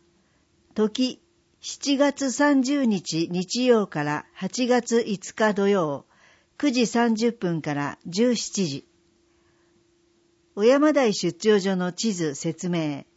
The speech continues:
ジェイアール宇都宮線の西側、小山台団地の西側の線路と並行する道路沿いで、郵便局がある道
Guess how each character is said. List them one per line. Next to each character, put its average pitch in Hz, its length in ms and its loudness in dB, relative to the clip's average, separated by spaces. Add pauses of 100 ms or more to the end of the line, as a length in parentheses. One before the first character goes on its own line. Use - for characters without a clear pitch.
(920)
ジ 196 100 0
ェ 294 140 6
イ 311 60 6
ア 320 100 4
ー 269 40 2
ル 190 140 2
宇 175 60 0
都 220 280 0
宮 208 240 0
線 190 300 -2
の 175 260 -4
西 175 380 -4
側、 202 380 0 (420)
小 208 80 4
山 302 380 6
台 320 240 6
団 302 240 6
地 196 140 0
の 165 180 0
西 165 320 0
側 233 260 4
の 208 240 0 (300)
線 311 280 0
路 269 120 4
と 190 120 0
並 254 220 4
行 269 240 2
す 247 180 -4
る 233 220 0
道 262 220 6
路 240 320 4
沿 240 60 2
い 220 40 -2
で、 226 240 2 (400)
郵 269 220 0
便 311 200 2
局 208 300 0
が 185 200 0
あ 233 60 0
る 196 220 0
道 170 100 -2